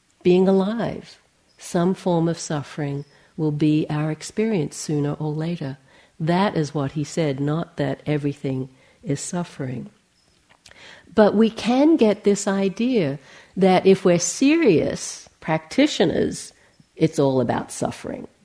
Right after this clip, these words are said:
You know, we have to focus on suffering. You know, we should be suffering. If we're a good Buddhist, we're suffering, 'cause, you know, that's what it's all about.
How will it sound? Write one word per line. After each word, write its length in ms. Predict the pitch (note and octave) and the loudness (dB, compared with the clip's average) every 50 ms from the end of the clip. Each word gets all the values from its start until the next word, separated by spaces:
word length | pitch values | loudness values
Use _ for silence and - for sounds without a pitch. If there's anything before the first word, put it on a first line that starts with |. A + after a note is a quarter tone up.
| - - _ _ _ _ | -20 -20 _ _ _ _
You 100 | - - | -10 -8
know, 160 | - - - - | -8 -8 -8 -6
we 120 | - - | -6 -6
have 140 | - - - | -6 -6 -8
to 100 | - - | -12 -12
focus 480 | - - A3+ A3 A3 A3 B3 G#3 - - | 0 6 8 8 8 8 6 2 4 4
on 180 | G3 G3 G3+ | 4 4 4
suffering. 760 | F#3+ - - G3+ F#3+ F#3 - - G3+ F#3+ F#3 F3+ F3+ F3 F3 - - - - - _ | 2 2 2 2 2 2 -2 -2 0 2 2 4 2 2 0 -2 -6 -18 -20 -10 _
You 80 | D#3 C#3+ | -2 0
know, 100 | C3 A#2 | 0 2
we 120 | B2 C3+ | 2 0
should 280 | C3+ - - B3 A#3 F#3+ | 2 4 4 4 6 6
be 120 | G#3+ G3 | 4 2
suffering. 560 | F#3 - - F#3 F3+ F3 - - F#3 F3+ E3+ | 2 4 4 4 4 4 2 2 2 4 4
If 120 | E3 E3 - | 4 4 4
we're 140 | D#3+ C#3+ | 4 4
a 60 | C#3+ D3+ | 4 6
good 240 | D3+ A3+ G#3+ F#3 | 6 6 6 8
Buddhist, 360 | F3 G#3 G#3 F3+ C#3 C#3+ - - | 8 8 8 8 6 2 2 2
we're 120 | F#3 E3 | 2 2
suffering, 600 | E3 - - F#3+ F3+ D#3+ - - C3+ - - - | 2 2 2 2 0 0 -2 -4 -4 -2 -2 -2
'cause, 220 | - E3 D3 C3 - | -2 -2 -4 -2 0
you 60 | E3 | 2
know, 100 | C#3+ C#3+ | 2 4
that's 280 | D3 E3 F#3 F3+ - - | 4 4 2 2 0 -2
what 120 | F3+ D#3+ | 0 0
it's 140 | D3 - - | 0 0 2
all 200 | E3+ E3 D#3+ D3 | 2 4 4 2
about. 400 | C#3+ D3+ D#3+ D#3 D3 C3+ B2+ - | 4 4 4 4 4 2 0 -2